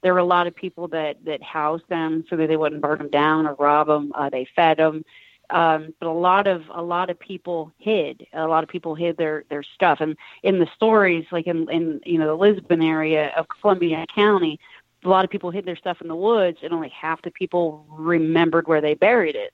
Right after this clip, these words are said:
<laughs> So there, there could be, you know, there's just a lot of different, uh,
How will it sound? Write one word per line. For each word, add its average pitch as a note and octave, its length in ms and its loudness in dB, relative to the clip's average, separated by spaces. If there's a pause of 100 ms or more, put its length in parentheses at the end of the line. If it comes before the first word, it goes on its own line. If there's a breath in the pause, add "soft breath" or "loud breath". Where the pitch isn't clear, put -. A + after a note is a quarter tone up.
<laughs> - 120 -14
So F#3 240 2 (400 loud breath)
there, F3+ 240 -2
there F#3 160 0
could F3 160 -6
be, F3 100 2
you E3 160 0
know, D#3+ 160 0 (200)
there's E3+ 220 0
just F3+ 240 -4
a E3 60 0
lot D3+ 280 2
of D3 120 -6
different, D3+ 540 -2 (180)
uh, C#3 320 -4